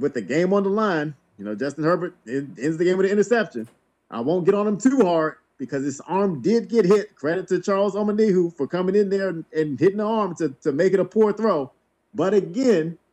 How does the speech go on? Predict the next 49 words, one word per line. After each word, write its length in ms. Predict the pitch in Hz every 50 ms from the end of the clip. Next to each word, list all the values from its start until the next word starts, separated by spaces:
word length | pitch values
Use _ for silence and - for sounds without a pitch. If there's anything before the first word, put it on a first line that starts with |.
| _ _ _ _ -
if 240 | - 139 151 - -
certain 340 | - - 175 220 233 233 247
other 220 | 269 262 233 220
quarterback, 480 | - 202 196 175 170 165 165 165 156 170
if 100 | 151 113
Russell 300 | 117 180 254 262 240 269
Wilson's 320 | 247 285 294 240 226 208 180
arm 240 | 170 180 180 160
gets 160 | 147 - - -
hit 140 | 175 185
and 100 | 165 170
he 60 | 175 165
throws 260 | - 196 185 180 170
a 60 | 165
game-losing 600 | 131 180 185 180 175 160 165 190 190 160 180 170
interception, 720 | 175 185 180 160 - - 196 185 185 - 180 165 143 123
guess 240 | 113 196 226 214 -
what 140 | 220 226 214
the 60 | 196
talk 260 | - 226 214 202 185
is 60 | 190
gonna 160 | 185 190 180
be 160 | 175 196 202 180
about? 260 | 143 139 120 120 156
It's 80 | 170
not 140 | 214 214 214
gonna 120 | 226 233 220
be 80 | 226
about 160 | 226 220 240
the 100 | 233 233
offensive 400 | 175 208 226 226 226 240 214 240
line 300 | 202 208 196 202 202 196
or 60 | 202 202
his 120 | 208 208 -
arm 220 | 208 214 202 175 160
got, 160 | 175 160 - _ _ _
got 120 | 170 156 143
hit. 180 | 160 185 185 - _ _ 185
It's 100 | 180 165
gonna 140 | 185 180
be, 180 | 165 190 196 196 190 - -
"Oh, 60 | 147
why 220 | 147 139 175 208 208
they 120 | 202 208
pay 160 | 190 196 202
him 80 | 190 196
so 160 | 190 196 180
much 160 | 180 180 180
money?" 160 | 165 147 -